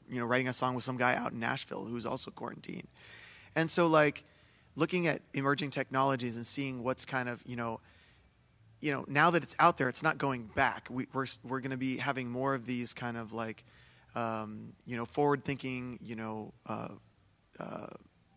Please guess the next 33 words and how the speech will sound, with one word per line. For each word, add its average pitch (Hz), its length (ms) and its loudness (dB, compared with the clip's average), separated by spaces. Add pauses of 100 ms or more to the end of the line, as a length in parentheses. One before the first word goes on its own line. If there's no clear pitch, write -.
digital 139 320 0
companies 127 440 -4
that 123 100 -2
are 123 40 -2
gonna 123 180 -4
be 123 100 -2
really 131 240 -2
taking 117 340 -8
the 110 80 -10
forefront. 135 520 -4 (400)
So 156 460 6
finding 160 280 4
ways 147 200 2
of 117 100 -8
partnering 135 320 0
with 123 180 -8
those 151 260 2
guys 131 280 -4
as 123 180 -8
well 135 300 4
could 131 180 -6
be 123 100 -4
a 123 60 0
really 127 360 -4
cool, 123 500 -4 (800)
um, 113 500 -2
angle 143 460 0
or - 200 -4
opportunity 127 500 -2
as 120 120 -4
well. 139 180 2
And 131 180 -4
they, 143 220 -2